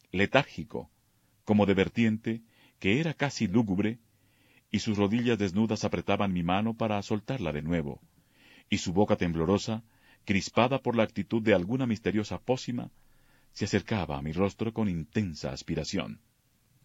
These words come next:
Procuraba aliviar el dolor del anhelo restregando ásperamente sus labios secos contra los míos. Después, mi amada se echaba hacia atrás con una nerviosa sacudida de cabeza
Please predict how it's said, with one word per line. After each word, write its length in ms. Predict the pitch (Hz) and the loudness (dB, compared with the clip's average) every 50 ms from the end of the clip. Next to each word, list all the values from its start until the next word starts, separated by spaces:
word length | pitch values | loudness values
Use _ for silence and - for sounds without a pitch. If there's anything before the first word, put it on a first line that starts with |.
| _ _ _ _ _ _ _ _ _ _ _ _ _ _ _ _ _ | _ _ _ _ _ _ _ _ _ _ _ _ _ _ _ _ _
Procuraba 480 | - 110 113 120 123 127 143 147 143 135 | 0 0 2 2 2 2 2 2 0 0
aliviar 320 | 127 117 107 117 120 127 | 0 0 2 2 4 4
el 120 | 127 117 | 4 2
dolor 360 | 104 107 104 107 110 117 117 110 | 2 4 4 6 4 4 2 2
del 160 | 110 113 107 | 0 2 2
anhelo 500 | 101 98 101 107 113 110 110 107 107 101 | 2 2 0 0 0 0 0 0 -2 -2
restregando 800 | 98 104 101 - - 107 101 92 92 110 117 123 123 117 110 110 | -2 -2 -4 -2 0 2 2 2 2 2 0 0 0 0 0 0
ásperamente 560 | 110 - - 110 104 95 92 101 107 - 104 | 0 -2 -2 0 0 2 2 0 0 -2 -4
sus 200 | - - 87 92 | -6 -4 -2 0
labios 360 | 92 98 101 107 107 101 95 - - - | 2 2 2 2 0 -4 -4 -6 -8 -4
secos 500 | - 139 131 - - 71 71 - - - _ _ _ _ _ - | -2 -2 -2 -4 -6 -10 -10 -12 -16 -20 _ _ _ _ _ -8
contra 260 | 87 82 76 87 87 | -6 -4 -2 -2 0
los 160 | 85 87 80 | 0 0 4
míos. 420 | 107 110 87 76 - - - - _ _ _ _ _ _ _ _ _ _ _ _ _ _ _ _ _ _ _ _ _ _ _ - | 4 4 4 2 -2 -8 -14 -16 _ _ _ _ _ _ _ _ _ _ _ _ _ _ _ _ _ _ _ _ _ _ _ -6
Después, 680 | 95 90 104 95 - - 120 104 95 98 - - - _ _ _ _ _ _ _ _ _ _ _ _ _ _ _ _ _ _ _ _ _ - | -2 0 0 0 2 2 4 4 4 2 -4 -12 -18 _ _ _ _ _ _ _ _ _ _ _ _ _ _ _ _ _ _ _ _ _ -2
mi 160 | 95 104 104 | 2 4 4
amada 440 | 101 98 104 117 123 123 123 120 113 | 6 4 4 2 0 0 -2 -4 -4
se 120 | 110 - 107 | -4 -4 -4
echaba 380 | 95 - - 107 104 104 101 | -4 -2 -2 -2 0 2 0
hacia 180 | 95 - - 85 | 0 0 -2 -6
atrás 360 | - - - 101 107 110 - | -4 0 0 0 0 0 -2
con 160 | - 104 101 | -4 -2 0
una 160 | 104 107 104 | 2 2 2
nerviosa 520 | 101 95 87 82 90 98 110 120 120 - 113 | 0 0 -2 0 0 0 0 0 -2 -4 -8
sacudida 480 | - - - - 101 92 107 95 98 | -8 -8 -6 -4 -4 -2 -2 -2 -2
de 80 | 87 87 | -2 -2
cabeza 480 | - - 80 85 101 104 - - 127 | -2 -2 0 0 0 0 -2 -6 -12